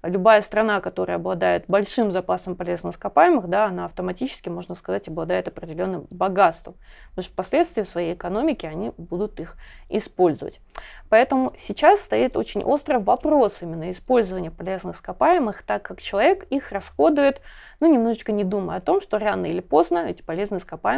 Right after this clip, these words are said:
могут закончиться. Ну, а, соответственно, если они закончатся, то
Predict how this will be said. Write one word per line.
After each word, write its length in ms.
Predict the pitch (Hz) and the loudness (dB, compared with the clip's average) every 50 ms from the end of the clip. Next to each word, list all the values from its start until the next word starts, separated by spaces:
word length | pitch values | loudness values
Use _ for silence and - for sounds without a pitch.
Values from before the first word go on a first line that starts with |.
| 269 233 175 | 0 -2 -4
могут 380 | 156 156 175 196 214 226 - - - - - - | -6 -6 -4 -4 -4 -4 -6 -8 -16 -20 -20 -12
закончиться. 720 | - 202 240 240 - 180 165 160 170 - - - - 165 - - - - - - - - | -6 -4 -4 -2 -2 -4 -4 -4 -6 -12 -12 -12 -12 -12 -12 -16 -20 -20 -20 -20 -14 -6
Ну, 240 | - 185 240 330 311 | -2 0 2 2 2
а, 100 | 214 190 | 0 -2
соответственно, 440 | - 170 - 190 - - - 214 | -6 -4 -2 -2 -2 -2 -2 -4
если 240 | 190 190 196 - - | -4 -4 -6 -6 -6
они 140 | 180 175 170 | -8 -6 -8
закончатся, 560 | 170 170 170 - - 392 403 - - - 185 | -8 -8 -4 0 0 0 0 -2 -8 -20 -20
то 300 | - - - 185 226 247 | -14 -10 -8 -8 -8 -8